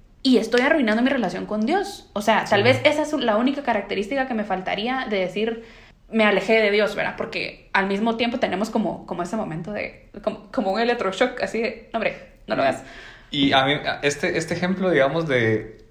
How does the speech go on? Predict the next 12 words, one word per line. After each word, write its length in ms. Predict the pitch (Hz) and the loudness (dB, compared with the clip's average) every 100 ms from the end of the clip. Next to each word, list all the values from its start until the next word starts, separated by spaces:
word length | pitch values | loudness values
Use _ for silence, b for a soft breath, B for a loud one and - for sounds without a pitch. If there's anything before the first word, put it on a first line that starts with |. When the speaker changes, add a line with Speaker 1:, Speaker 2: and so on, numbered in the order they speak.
| - | -12
Speaker 2:
yo 240 | 120 127 | -4 0
no 60 | 131 | 2
he 40 | 131 | 2
matado 340 | 110 113 107 | 2 2 2
a 60 | 101 | 2
nadie 600 | 110 131 131 127 123 - | 2 2 2 2 2 -2
y 80 | 107 | -4
entonces 280 | 101 110 107 | -2 -2 -2
no 100 | 107 | -2
tengo 300 | 113 113 113 | -2 -2 -4
pecado 280 | 107 107 | -4 -4
mortal. 480 | 113 107 104 113 127 | -4 -4 -4 -4 -4